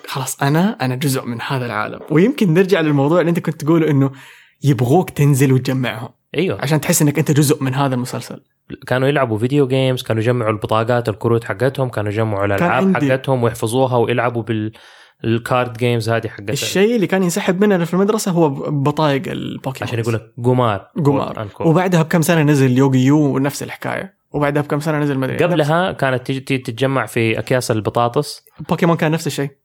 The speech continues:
Speaker 2: فهذه الأشياء اللي في البطاطس التازوز يسموها،
Speaker 1: أيوة.
Speaker 2: ما أدري إيش يسموها، ماني فاكر. عشان
Speaker 1: كان في
Speaker 2: الأولاد
Speaker 1: ليز
Speaker 2: كانوا يلعبوا فيها.
Speaker 1: أتوقع.
Speaker 2: وإحنا على أيامينا كانوا يصادروا مننا
Speaker 1: تساوي
Speaker 2: البرجون.
Speaker 1: actually.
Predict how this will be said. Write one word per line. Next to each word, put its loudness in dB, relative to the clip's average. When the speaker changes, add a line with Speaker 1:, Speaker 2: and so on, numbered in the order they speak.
Speaker 2:
فهذه 0
الأشياء 0
اللي 0
في -6
البطاطس -2
التازوز 0
يسموها، -2
Speaker 1:
أيوة. 4
Speaker 2:
ما 0
أدري -2
إيش -6
يسموها، -8
ماني -8
فاكر. -6
عشان -2
Speaker 1:
كان -2
في 0
Speaker 2:
الأولاد 4
Speaker 1:
ليز 2
Speaker 2:
كانوا -4
يلعبوا -6
فيها. -10
Speaker 1:
أتوقع. -4
Speaker 2:
وإحنا -2
على 0
أيامينا 4
كانوا 0
يصادروا 0
مننا 0
Speaker 1:
تساوي 2
Speaker 2:
البرجون. 0
Speaker 1:
actually. -12